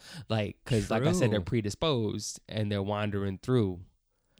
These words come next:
Speaker 2: True.
Speaker 1: the house. You know what I'm saying? Yeah, I thought that was, that was pretty interesting.
Speaker 2: Like,
Speaker 1: Now that
Speaker 2: maybe, yeah, that's a good point. I didn't think of that.
Speaker 1: Yeah.
Speaker 2: 'Cause they could definitely have a little glimpse of dementia that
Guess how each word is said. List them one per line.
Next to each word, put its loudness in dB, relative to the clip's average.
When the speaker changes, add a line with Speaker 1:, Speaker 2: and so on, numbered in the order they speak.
Speaker 2:
True. -6
Speaker 1:
the 0
house. 0
You 0
know 2
what 2
I'm -2
saying? -2
Yeah, 2
I 0
thought 2
that 2
was, 0
that -2
was -2
pretty -2
interesting. -8
Speaker 2:
Like, -2
Speaker 1:
Now -2
that -2
Speaker 2:
maybe, -4
yeah, -8
that's -6
a -6
good -4
point. -6
I -8
didn't -4
think -6
of -14
that. -12
Speaker 1:
Yeah. -4
Speaker 2:
'Cause -4
they 0
could -4
definitely -2
have -2
a -4
little -2
glimpse -4
of -8
dementia -8
that -12